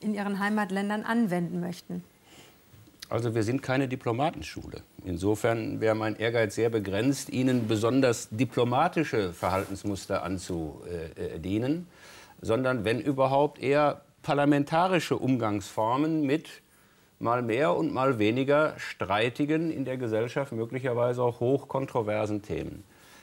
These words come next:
Speaker 2: Äh, ich will das jetzt auch mal aus der, äh, vorhin schon mal erläuterten Intention des Programms heraus gerade für die mittel- und osteuropäischen Länder sagen. Wir haben in den, ähm, äh, früheren Ländern des Warschauer Paktes,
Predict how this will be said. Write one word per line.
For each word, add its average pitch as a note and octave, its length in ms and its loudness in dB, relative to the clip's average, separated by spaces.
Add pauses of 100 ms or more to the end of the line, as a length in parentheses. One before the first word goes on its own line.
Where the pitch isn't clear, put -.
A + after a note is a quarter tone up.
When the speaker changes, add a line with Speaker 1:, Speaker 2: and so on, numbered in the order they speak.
(160)
Speaker 2:
Äh, A2 180 4
ich A#2+ 200 -2
will D#3 100 4
das D#3 180 2
jetzt D3 200 0
auch C#3 140 0
mal C#3+ 160 2
aus B2+ 180 -2
der, A#2 260 4
äh, B2 100 -6 (600)
vorhin C3+ 260 2
schon C#3+ 140 0
mal C3+ 140 0
erläuterten A#2+ 540 2
Intention C3 480 -2
des B2+ 120 -4
Programms A#2+ 440 -2
heraus B2 380 -2
gerade A#2+ 260 0
für A#2+ 140 -4
die A2+ 60 0
mittel- B2 180 -4
und A2+ 120 -2
osteuropäischen A2+ 680 -2
Länder A#2 280 -2
sagen. D#2+ 340 -4
Wir F2 140 0
haben B2+ 320 0
in B2 140 -4
den, G2+ 280 2 (600)
ähm, F#2+ 580 0 (220)
äh, - 580 -12
früheren C3+ 680 2
Ländern C3+ 280 2
des A2 180 -2
Warschauer A2+ 480 2
Paktes, - 640 -6